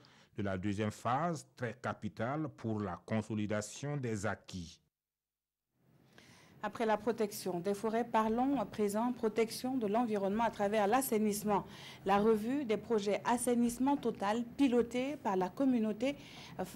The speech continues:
Speaker 2: fait état donc d'une avancée notable dans les régions du centre-ouest et de l'est. Tenez, sur deux cent trente-sept villages touchés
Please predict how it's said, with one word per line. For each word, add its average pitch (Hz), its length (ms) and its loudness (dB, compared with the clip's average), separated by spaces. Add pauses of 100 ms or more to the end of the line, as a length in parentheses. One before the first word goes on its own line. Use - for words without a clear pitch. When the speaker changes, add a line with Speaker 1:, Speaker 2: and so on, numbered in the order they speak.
Speaker 2:
fait 226 220 0
état 202 240 0
donc 202 280 0
d'une 196 260 -2
avancée 185 460 -2
notable 240 640 2
dans 202 160 2
les 190 140 2
régions 208 360 0
du 214 120 -4
centre-ouest 202 500 -4
et 196 60 -4
de 180 80 -2
l'est. 185 400 0 (400)
Tenez, 208 360 2
sur 208 220 -2
deux 208 240 2
cent 285 240 0
trente-sept 208 640 -2
villages 190 420 -2
touchés 220 380 -2